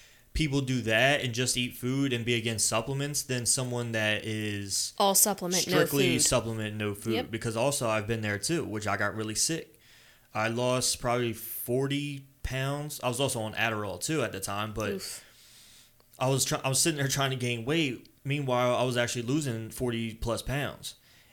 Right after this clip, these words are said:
Speaker 1: And I was just using supplements because that's what I thought I had to do. I was a young kid. I had no idea what I was doing. And, uh, you know, no one, I had no one around to help me. So, and that's al-, that's also what I wanna be there for is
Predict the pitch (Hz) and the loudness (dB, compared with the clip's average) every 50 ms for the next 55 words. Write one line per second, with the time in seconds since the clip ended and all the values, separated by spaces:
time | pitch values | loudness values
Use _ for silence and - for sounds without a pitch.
0 | _ _ - 120 117 117 117 113 113 110 107 107 107 101 - - 127 131 120 107 | _ _ -8 -6 -4 -2 -2 -2 -2 -2 -4 -4 -6 -4 -2 -2 0 0 0 0
1 | 127 123 117 127 123 113 117 113 - - 165 180 - 123 101 73 - - - - | 0 0 0 -2 -2 -2 -2 0 0 0 0 0 -2 -6 -8 -10 -12 -10 -8 -8
2 | 120 - 117 120 117 113 120 117 120 120 113 107 120 120 117 113 104 110 107 101 | -6 -4 -4 -2 -2 -2 -2 -2 0 0 0 2 2 2 2 2 0 -2 -4 -4
3 | 101 98 117 113 101 - - 110 107 104 104 104 117 123 123 - - 139 143 147 | -6 -4 -4 -4 -2 -4 -4 -6 -6 -4 -4 -4 -4 -4 -4 -4 -2 0 0 0
4 | 151 143 - 110 104 104 107 110 117 123 123 120 117 110 120 123 120 113 110 104 | 0 -2 -4 -6 -6 -6 -6 -4 -4 -2 0 0 0 0 0 -2 0 0 0 -2
5 | 104 104 98 107 135 143 151 156 156 156 156 - - - - - - - _ _ | -2 -2 -2 -2 0 0 0 0 -2 -4 -6 -10 -18 -20 -20 -20 -20 -20 _ _
6 | - _ _ _ _ _ - 120 117 117 113 110 107 107 107 104 104 104 101 - | -20 _ _ _ _ _ -6 -4 -2 -2 -2 -2 -2 -2 -4 -4 -6 -8 -10 -12
7 | - - - 110 104 98 98 92 80 78 76 76 64 - - _ _ _ _ 135 | -16 -10 -6 -6 -4 -4 -4 -4 -6 -6 -8 -8 -10 -12 -18 _ _ _ _ -6
8 | 123 123 120 123 151 165 170 - - - - 120 131 139 147 147 156 151 120 120 | -4 -2 -2 -2 -4 -4 -8 -14 -18 -12 -6 -2 0 0 2 0 0 0 0 0
9 | 131 135 143 135 139 143 147 143 143 147 143 143 131 139 170 - - 107 104 - | 0 0 0 -2 -2 -2 -2 -2 -2 -2 -2 -2 -2 -2 -2 -2 -4 -10 -14 -16
10 | - _ _ - - - 127 123 123 123 120 120 120 117 120 - - _ _ _ | -20 _ _ -6 -4 -2 0 0 2 2 2 0 -2 -4 -8 -14 -20 _ _ _
11 | _ - 120 120 127 127 131 127 - - 139 135 139 127 131 127 - 151 165 190 | _ -6 -4 -2 -2 0 0 0 2 2 2 0 0 -2 -4 -2 0 2 2 2
12 | - - 147 123 123 - - 131 127 123 120 120 120 120 113 107 117 117 110 110 | 4 4 4 4 4 2 -2 -2 0 0 2 0 0 -2 -4 -4 -4 -2 -2 -2
13 | 113 110 - 120 120 123 131 127 101 123 123 127 123 120 - - - | -2 -2 -2 -2 0 0 0 0 0 0 0 0 0 0 -2 -2 -4